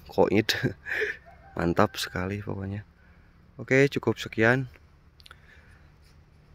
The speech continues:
video kali ini. Jika ada yang mau ditanyakan, silahkan tulis di kolom komentar ataupun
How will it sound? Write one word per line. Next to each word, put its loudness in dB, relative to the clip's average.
video 2
kali 2
ini. 4
Jika 4
ada 6
yang 2
mau 0
ditanyakan, 2
silahkan -2
tulis 0
di -4
kolom -2
komentar 0
ataupun 2